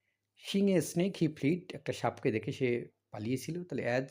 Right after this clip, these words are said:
he saw a snake he fled।" যেহেতু সে একটা সাপকে দেখেছিল তাই সে পালিয়ে গিয়েছিল। পরেরটি রয়েছে, "He was absent because he was ill।" সে অ-, অনুপস্থিত ছিল কারণ সে অসুস্থ ছিল। "Being ill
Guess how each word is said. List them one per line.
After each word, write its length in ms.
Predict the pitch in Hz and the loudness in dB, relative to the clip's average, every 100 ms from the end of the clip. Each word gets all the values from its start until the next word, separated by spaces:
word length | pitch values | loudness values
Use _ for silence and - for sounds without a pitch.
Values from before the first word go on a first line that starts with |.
| - | -12
he 160 | - 135 131 | -8 -6 -6
saw 220 | - 117 127 | -4 -4 -2
a 100 | 113 | -4
snake 360 | 104 - 160 - | -6 -8 -8 -8
he 100 | - 120 | -10 -10
fled।" 300 | - 135 - _ _ _ _ _ _ 117 | -4 -6 -6 _ _ _ _ _ _ 0
যেহেতু 220 | 123 143 | 2 0
সে 120 | - | 2
একটা 280 | 135 117 - | 2 2 -2
সাপকে 320 | - 107 - 120 | -4 -4 -4 -4
দেখেছিল 280 | 127 143 175 | -4 -4 -4
তাই 180 | 120 101 | -4 -4
সে 120 | 175 | -6
পালিয়ে 320 | 110 101 104 | -6 -6 -8
গিয়েছিল। 360 | 101 101 - - - _ _ _ _ _ _ _ _ _ - | -10 -12 -14 -18 -20 _ _ _ _ _ _ _ _ _ 0
পরেরটি 280 | 139 151 175 | 0 2 0
রয়েছে, 280 | 170 156 180 | -2 -2 -2
"He 160 | 139 135 | 0 4
was 160 | 139 131 | 4 4
absent 380 | 120 - 165 165 | 2 0 -4 -2
because 260 | 120 131 113 | -2 -2 -4
he 140 | 117 | -2
was 160 | 113 104 | 0 0
ill।" 140 | 113 165 | -4 -10
সে 180 | - 110 | -6 -4
অ-, 160 | 101 104 | -4 -6
অনুপস্থিত 400 | 120 123 147 - | -8 -6 -6 -8
ছিল 140 | - 160 | -10 -6
কারণ 180 | 143 120 | -4 -6
সে 120 | 110 104 | -6 -6
অসুস্থ 320 | 101 131 - | -8 -12 -12
ছিল। 180 | 147 160 180 143 | -12 -12 -14 -6
"Being 200 | 131 131 | -2 0
ill 180 | 127 | 2